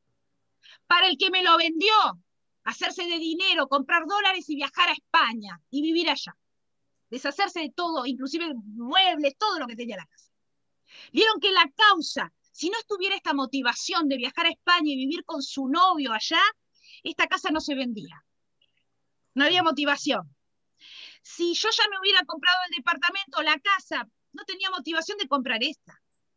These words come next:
Ya la tenía. O si hubiéramos recibido el regalo de mis padres o de mis suegros o de mis tíos o de mi familia,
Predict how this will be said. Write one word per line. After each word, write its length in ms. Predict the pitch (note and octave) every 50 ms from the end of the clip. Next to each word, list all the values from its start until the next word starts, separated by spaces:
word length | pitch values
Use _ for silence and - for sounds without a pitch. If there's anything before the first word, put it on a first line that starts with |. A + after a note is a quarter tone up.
| _ _ _ _ _ _ -
Ya 100 | - D#4+
la 100 | D4 C#4+
tenía. 400 | D4 C#4+ D4 D4+ B3+ F3+ D#3 _ _ _ _ _ _ _ _ _ _ _ _ _ _ _ _ _ _ - - - -
O 100 | E4+ F#4
si 200 | - - F4+ F4+
hubiéramos 400 | F4 F#4+ F#4+ G4+ G4 F#4+ F#4+ -
recibido 420 | E4+ F4 - - D4+ E4+ F4+ F4+
el 80 | F4 D4+
regalo 500 | D4 C#4 C#4+ D#4 D4 D#4+ E4+ F4 E4+ E4+
de 100 | D#4+ D4+
mis 160 | C#4 C#4+ -
padres 400 | - D#4+ E4 E4 E4+ E4+ E4 -
o 60 | D4+
de 120 | C#4+ D4 C#4
mis 200 | C4+ C#4 C#4 -
suegros 420 | D#4 D#4 D#4+ D#4+ E4 D#4+ D#4+ -
o 80 | D4 C#4+
de 120 | C#4+ C#4
mis 180 | B3 C4+ - _
tíos 360 | - C#4+ D4 E4 D#4+ D#4 - C#4+
o 40 | C#4
de 120 | B3+ B3+
mi 100 | B3+ C4
familia, 640 | - A#3+ A#3+ B3+ C#4+ D4+ D4 C#4 C4 A3 F#3 F3 -